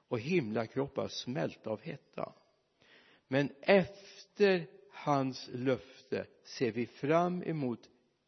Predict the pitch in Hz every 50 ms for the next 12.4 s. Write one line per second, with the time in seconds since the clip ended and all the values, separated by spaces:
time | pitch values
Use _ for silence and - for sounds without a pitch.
0 | _ - 98 107 131 151 175 160 113 120 156 175 175 190 180 131 87 - - -
1 | - 120 _ _ _ _ _ _ _ _ - 117 120 110 101 110 139 160 170 147
2 | 104 95 87 - 78 78 - - _ _ _ _ _ _ _ 98 101 95 90 90
3 | 85 98 127 113 - _ - - - - - 92 82 85 71 - 90 - - 98
4 | 101 - _ _ _ 95 _ - 160 165 147 - - - - - - _ _ _
5 | _ _ _ _ _ _ _ _ _ _ _ _ _ _ _ _ _ _ _ _
6 | _ _ _ _ _ _ _ _ _ _ _ - 113 110 139 185 202 - - 160
7 | 147 - 131 127 127 131 135 127 - 131 123 135 123 113 113 120 165 196 175 151
8 | - - - - 110 101 95 - _ _ _ - - _ _ - 202 208 220 226
9 | 208 220 220 - - 208 226 233 226 - - - - - - _ _ _ _ _
10 | _ _ _ _ _ _ _ _ _ _ - 170 170 - 180 175 151 - - -
11 | - 165 165 165 180 208 196 - - - - - - 160 147 135 139 143 170 202
12 | 208 190 - - 131 120 110 -